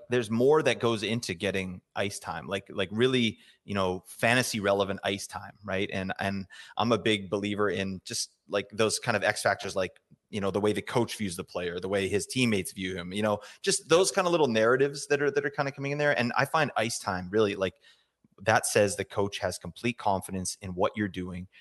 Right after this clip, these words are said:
right? Um, and, and you're getting opportunities, right? And e-, even if you have a stretch of games, like, you know, we'll talk about some players here, you know, later on here, but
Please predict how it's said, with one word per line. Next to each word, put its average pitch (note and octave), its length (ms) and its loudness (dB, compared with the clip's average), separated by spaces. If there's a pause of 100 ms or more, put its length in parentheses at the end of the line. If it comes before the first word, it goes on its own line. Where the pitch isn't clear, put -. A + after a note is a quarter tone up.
(200)
right? F#2+ 260 4 (240)
Um, F#2 460 0 (140)
and, G2+ 280 -2
and G2+ 140 0
you're G#2 80 0
getting G2+ 260 2
opportunities, F#2+ 640 -4
right? G2 220 -2 (300)
And G2 320 0 (100)
e-, G#2 160 -2
even A2+ 220 0
if G#2 120 -2
you G#2+ 100 0
have G#2 120 4
a G2 180 2 (180)
stretch - 300 2
of F#2+ 120 -6
games, A2+ 400 0
like, G2 180 2 (240)
you A2 80 0
know, G2+ 60 6
we'll G2+ 100 4
talk A2 180 2
about G2+ 160 2
some G2+ 140 -6
players G2+ 400 2
here, G2 460 -2 (100)
you G2+ 120 -8
know, F#2+ 120 0
later G2 340 2
on A2+ 200 2
here, F#2+ 300 -6 (100)
but F#2+ 240 -2